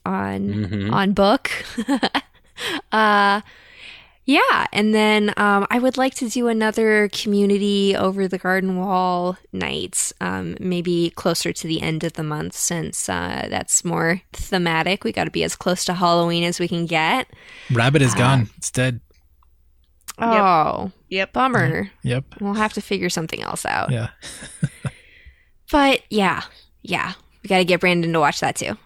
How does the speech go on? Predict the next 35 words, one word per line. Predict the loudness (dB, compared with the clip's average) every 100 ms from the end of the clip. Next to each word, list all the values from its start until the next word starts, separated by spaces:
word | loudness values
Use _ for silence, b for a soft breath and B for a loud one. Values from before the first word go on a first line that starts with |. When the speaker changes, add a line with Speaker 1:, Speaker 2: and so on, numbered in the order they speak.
| -6
Speaker 2:
Mm-hmm. |
Haven't | -2 0
seen | 0
Speaker 1:
Basically, | 2 4 4 4 4 4 2 2
Speaker 2:
it. | 0
Speaker 1:
it's | 0 -2 -2
Halloween, | 0 2 4 2 2 2 2 0
and | 0 2
I | 2
wanna | 4 2 2
make | 0 0
Brandon | 2 4 2 2 2 2 -2 -6 -8 -12 -14 -8
become | -6 -2 2 2 2 -4 -8
part | 0 4 4
of | 2
my | 0 2 2
spoopy | 0 0 -2 -2 -6
club. | -2 0 -2 -8 -10 -4
Speaker 2:
All | -2 0
right, | 0 -2 -2
I'm | -2
ready. | 0 -2 -8 _ _ _ _ _ -6 4
Speaker 3:
Is, | 6
uh, | 8 6 2 -2
Speaker 1:
Yay. |
Speaker 3:
uh, | -2 -2
Brandon, | 4 6 6 4
is, | 0 -2 -6 -8 -12 _ _ _
is | -4 -2
Halloween, | 2 2 4 4 4 4 4 2 _ _ _ -20 -14 -6
uh, | -6 -6 -12 _ _ -8
a |
thing | 0 4 4
for | 4
you? | 2 4